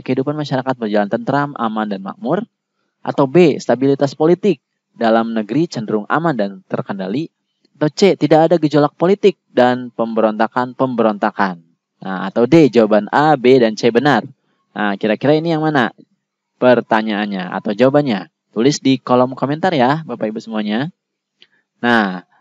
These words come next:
kita lihat pembahasannya. Jadi di kondisi sosial, eh, pada masa dinasti Abbasiyah, ya di sini Abu Abbas As-Saffah atau pendiri Bani Abbasiyah ini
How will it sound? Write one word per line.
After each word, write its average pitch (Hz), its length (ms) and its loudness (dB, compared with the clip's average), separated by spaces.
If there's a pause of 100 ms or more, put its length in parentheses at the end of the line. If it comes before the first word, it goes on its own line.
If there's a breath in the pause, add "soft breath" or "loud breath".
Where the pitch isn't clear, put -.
(280)
kita 110 240 -2
lihat 127 160 4
pembahasannya. 120 880 -2 (480)
Jadi 160 480 2
di 139 240 2
kondisi 123 560 -2
sosial, 117 1040 2
eh, 101 400 0
pada 107 320 0
masa 104 240 -4
dinasti 101 400 -6
Abbasiyah, 98 640 -2 (400)
ya 107 80 -4
di 110 160 -2
sini 143 320 -6
Abu 117 240 0
Abbas 110 320 0
As-Saffah 113 720 -6
atau 110 320 -4
pendiri 104 400 -4
Bani 98 240 -4
Abbasiyah 98 480 -6
ini 151 320 -6